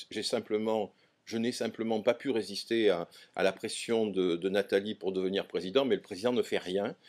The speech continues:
Euh, donc, euh, c'est, Nathalie, merci pour toute votre action.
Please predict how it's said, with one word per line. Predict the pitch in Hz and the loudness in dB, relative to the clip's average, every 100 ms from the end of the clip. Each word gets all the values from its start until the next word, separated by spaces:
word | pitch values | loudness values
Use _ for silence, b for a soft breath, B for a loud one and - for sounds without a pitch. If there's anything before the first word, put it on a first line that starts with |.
| B B | B B
Euh, | 92 98 98 92 90 87 87 85 78 67 | 4 8 8 8 6 6 4 4 2 -2
donc, | 82 110 113 - | -2 0 0 2
euh, | 98 92 87 | 4 4 2
c'est, | - - 95 104 | -2 -8 -8 -8
Nathalie, | 104 110 113 110 110 | -2 0 2 0 0
merci | 104 - 123 | -4 -4 -10
pour | 113 95 - | -8 -10 -8
toute | 107 | 0
votre | 101 98 | 0 2
action. | 92 - 117 143 | -2 -2 0 0